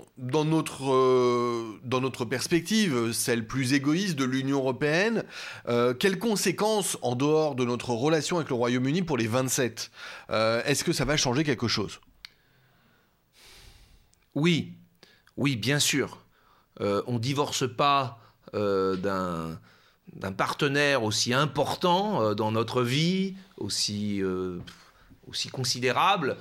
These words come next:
Speaker 2: sans que ça change notre propre vie. Je, je distinguerais, euh, deux échelles de temps, si vous permettez. D'abord, à long terme, tous les jeux sont permis. Ma sensibilité personnelle, ça a toujours été de considérer qu'à long terme,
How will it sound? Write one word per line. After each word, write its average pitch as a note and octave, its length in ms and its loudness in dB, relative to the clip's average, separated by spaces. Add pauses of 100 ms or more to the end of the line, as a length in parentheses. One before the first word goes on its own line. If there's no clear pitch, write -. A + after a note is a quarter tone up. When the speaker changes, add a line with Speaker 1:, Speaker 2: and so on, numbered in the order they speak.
(140)
Speaker 2:
sans E3+ 260 -4
que E3+ 40 -4
ça C3 120 0
change D3+ 340 -4 (200)
notre B2 180 -6
propre A#2+ 300 -4
vie. F2+ 160 -14 (840)
Je, F3 380 -2 (600)
je C#3+ 160 -2
distinguerais, G3+ 800 0
euh, C#3 300 0
deux E3 340 0
échelles A#2 600 0
de G#2+ 100 -8
temps, F#2+ 340 -6
si - 80 -14
vous G#2 100 -10
permettez. F#2+ 440 -10 (240)
D'abord, F3 320 2
à C#3+ 80 4
long F#3+ 200 4
terme, E3+ 520 2 (100)
tous F3+ 140 -2
les E3+ 100 4
jeux F3 140 2
sont D#3+ 180 -4
permis. G#2 420 -4 (680)
Ma A#2 140 -2
sensibilité F#3 600 0
personnelle, D#3 560 2
ça C#3+ 100 0
a - 20 0
toujours E3+ 200 -4
été E3+ 160 0
de E3+ 40 -14
considérer C3+ 600 0
qu'à G2 160 -2
long C#3 220 0
terme, B2 420 0